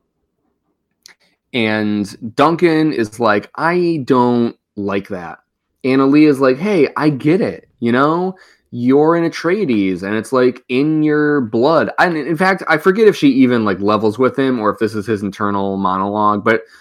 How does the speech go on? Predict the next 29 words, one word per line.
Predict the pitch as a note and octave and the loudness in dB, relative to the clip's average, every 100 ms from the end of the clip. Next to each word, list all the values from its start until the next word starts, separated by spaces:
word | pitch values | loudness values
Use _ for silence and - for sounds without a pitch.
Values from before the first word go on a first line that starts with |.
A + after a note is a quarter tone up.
| _ | _
but | D3 C#3+ | 4 4
it | C#3+ | 4
kind | C#3+ F#3+ | 2 0
of | F3 | 0
comes | F3 C3+ | 2 2
down | A#2+ C3 C3+ | 2 2 2
to, | - A#2+ | 0 0
like, | G#2+ G2+ | 0 -2
he | - D3 D3+ D#3 D#3 D#3 _ _ _ _ _ _ _ _ _ | -4 -6 -4 -2 -4 -6 _ _ _ _ _ _ _ _ _
still | - - E3+ D#3 | -18 2 4 4
has | C#3 C3+ C3 B2 A2 A2 | 2 0 2 0 -4 -6
this, | A2+ A2 G#2 - - - | -2 -2 -2 -10 -20 -18
this | - A2 - | -4 -4 -4
feeling | - C#3 C#3+ C3+ B2+ A2 | -6 -2 0 0 0 -2
inside | G2 A2 G#2 A2 | -4 -6 -4 -4
of | G#2+ | -6
him, | F#2+ | -6
this | G2+ G2 | -6 -4
moral | A2 A2+ A2+ A2+ | -2 -2 -2 -2
compass | - A2+ G2+ F2+ F2 - - _ _ _ | -2 -4 -4 -6 -10 -16 -20 _ _ _
that | G2 G2 G2 G2+ - _ _ _ - _ _ _ _ _ _ | -4 -2 -2 -4 -12 _ _ _ -20 _ _ _ _ _ _
has | - B2 | -2 0
been | B2 C3+ | 4 4
instilled | B2 A2+ - D3+ D3 C3+ | 2 -2 0 4 4 4
in | A#2+ | 0
him | A#2+ G#2 G2 - | -2 -4 -6 -2
through | B2+ C3 | 2 4
his | B2 A#2 | 4 0
service | - G#2+ F#2+ F#2+ - - | 0 0 2 -2 -6 -16